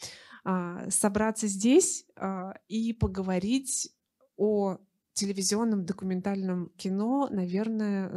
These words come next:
э, с внутренней стороны, а, со стороны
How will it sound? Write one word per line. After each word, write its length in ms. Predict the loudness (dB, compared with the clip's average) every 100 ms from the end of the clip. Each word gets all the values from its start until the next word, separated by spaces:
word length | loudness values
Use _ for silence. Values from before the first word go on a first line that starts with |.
| -6 -2
э, 20 |
с 280 | 0 0 -2
внутренней 800 | -8 -6 -4 -2 -2 -4 -2 -4
стороны, 600 | -4 -4 -2 -2 -4 -8 -16 -20 -20 _
а, 220 | -10 -8
со 120 | -6 -4
стороны 760 | -2 -2 0 0 0 -2 -4